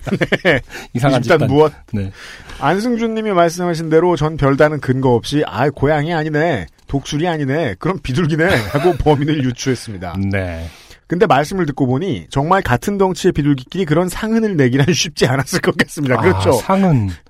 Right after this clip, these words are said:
Speaker 1: 일단 꼬봉이 둘 필요하고요. 야, 잡아봐. <laughs> 그래가지고.
Speaker 2: 상흔이 어떤 물리적인 상처만을 얘기하는 단어인가요? 상흔하면 왠지 좀 정서적인 상처까지 <laughs> 포함해야 될 것 같은데.
Speaker 1: 날개를 잃었으면 정서적인 상처가 있겠죠.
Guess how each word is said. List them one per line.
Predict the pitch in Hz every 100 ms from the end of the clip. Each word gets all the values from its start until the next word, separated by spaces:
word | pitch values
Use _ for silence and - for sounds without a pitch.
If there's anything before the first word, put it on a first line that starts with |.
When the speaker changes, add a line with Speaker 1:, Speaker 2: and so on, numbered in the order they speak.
| -
Speaker 1:
일단 | 170 202 185 120 - -
꼬봉이 | - 247 247 226 175
둘 | 143 139
필요하고요. | - 143 127 - - 92 104
야, | 175
잡아봐. | - 160 147 123 - -
<laughs> | - -
그래가지고. | - 175 151 135 - -
Speaker 2:
상흔이 | - - 247 254 233
어떤 | 208 - 185
물리적인 | 120 180 226 220 208
상처만을 | 202 208 - 202 185 170 131
얘기하는 | 107 135
단어인가요? | 202 131 117 95 110 -
상흔하면 | - - 262 240 226 247
왠지 | 143 208
좀 | 247 - -
정서적인 | 131 143 190 185
상처까지 | 170 165 165 - 143 180 -
<laughs> | - -
포함해야 | 175 175
될 | 139 127
것 | - 101
같은데. | 113 95 110 - _ - -
Speaker 1:
날개를 | 147 170 196 190
잃었으면 | 139 170 180 165
정서적인 | 147 151 160 175 156
상처가 | 156 - 185
있겠죠. | 120 151 135